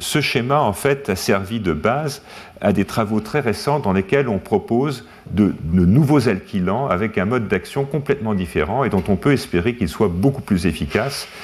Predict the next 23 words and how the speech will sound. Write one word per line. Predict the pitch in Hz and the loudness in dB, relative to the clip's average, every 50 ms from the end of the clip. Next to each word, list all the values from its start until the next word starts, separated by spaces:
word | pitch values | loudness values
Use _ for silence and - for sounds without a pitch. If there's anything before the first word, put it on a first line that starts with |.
| - - - | -14 -6 0
pour | 117 107 98 | 2 2 2
des | 104 | 2
raisons | 95 98 92 85 101 120 135 139 | 2 2 0 0 0 0 -2 -2
que | - - 110 | 0 0 0
vous | 92 90 92 90 | 2 2 2 0
allez | 92 82 90 | 2 0 0
comprendre. | - - 82 80 - - 139 139 123 | 0 -2 -4 -4 -2 -2 0 0 2
Mais | 104 | 0
je | 95 107 | 0 0
veux | 104 87 | 2 2
d'abord | 98 110 123 143 143 135 - - | 2 2 4 2 2 0 -2 -6
vous | - 64 71 82 92 | -8 -6 -2 -2 0
réexpliquer | 87 113 120 117 117 - - - 98 78 - 131 127 | 2 2 0 0 -2 -4 -6 -6 -4 0 0 0 0
ce, | - - - - - | -2 -4 -6 -6 -4
ce | - - 80 | -2 -2 -2
schéma. | 76 - - 78 82 98 123 139 - - - - - - - - - - - | 0 2 2 2 4 2 2 0 -4 -12 -16 -16 -16 -14 -16 -16 -12 -4 0
Donc | 120 120 113 | 2 2 4
vous | 101 117 | 4 4
vous | 123 117 | 4 4
souvenez | - 127 117 131 143 139 139 | 4 2 2 4 4 2 2
que | - 120 | 2 0
le | 104 101 | 0 0
thémos-, | - - - 131 127 127 120 110 90 | -2 0 0 0 2 2 0 -2 -4